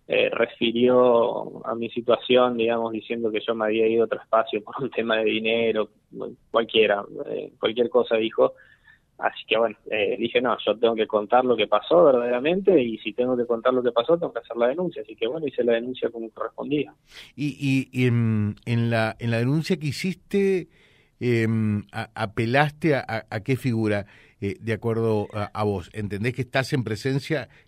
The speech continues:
Speaker 2: claramente de un delito?
Speaker 1: Sí, yo lo que manifiesto es que, eh,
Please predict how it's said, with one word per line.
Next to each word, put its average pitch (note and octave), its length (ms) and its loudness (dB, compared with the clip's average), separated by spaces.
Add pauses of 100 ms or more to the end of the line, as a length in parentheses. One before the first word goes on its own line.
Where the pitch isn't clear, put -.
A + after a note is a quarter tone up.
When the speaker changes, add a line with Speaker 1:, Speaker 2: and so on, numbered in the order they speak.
(120)
Speaker 2:
claramente C3+ 800 4
de A#2+ 80 2
un A2+ 100 0
delito? G#2+ 540 -4 (1160)
Speaker 1:
Sí, D#3+ 300 0
yo F3+ 320 6
lo F3 140 6
que D#3+ 160 4
manifiesto D#3 720 2
es F3 160 2
que, D#3 420 4
eh, C3 340 -2